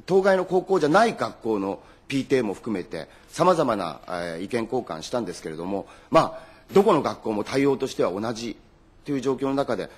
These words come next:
全然わからなかったと。収支報告書の中でどうやってどの口座にどう払われていたのかさえわからなかった。それを、えー、公務員である教員が、えー、まあ、受け取っていたわけですよね。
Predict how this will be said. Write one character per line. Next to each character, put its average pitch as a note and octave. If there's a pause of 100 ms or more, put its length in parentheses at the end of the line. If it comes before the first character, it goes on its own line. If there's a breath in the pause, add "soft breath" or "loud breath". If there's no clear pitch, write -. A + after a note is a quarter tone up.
全 G#3+
然 A3+
わ G3
か F#3
ら F#3
な C3+
か F#2+
っ -
た D#2+
と。 D#2+ (300 soft breath)
収 A#3
支 G#3+
報 G#3
告 G3+
書 G3
の F3+
中 E3
で F2+ (200)
ど F3
う A3+
や E3
っ -
て A2
ど C#3+
の G3+
口 A2+
座 F#2
に F2+
ど F#3+
う -
払 A#2+
わ G#2
れ F#2
て -
い E2+
た A2
の G2+
か F2
さ D#2
え - (320 loud breath)
わ A2+
か C#3
ら C#3+
な A2+
か E2
っ -
た。 -
そ D3+
れ F#3
を、 A3 (400 loud breath)
え A2+
ー、 A2+
公 D#3
務 F#3
員 D#3+
で A#2+
あ G2+
る F2+
教 C3+
員 D#3
が、 C#3+ (280 loud breath)
え G2
ー、 - (1080 soft breath)
ま F2+
あ、 - (200)
受 C3
け C#3+
取 C#3
っ -
て G2+
い E2+
た G2
わ G2
け E2+
で D2
す -
よ D2
ね。 G2+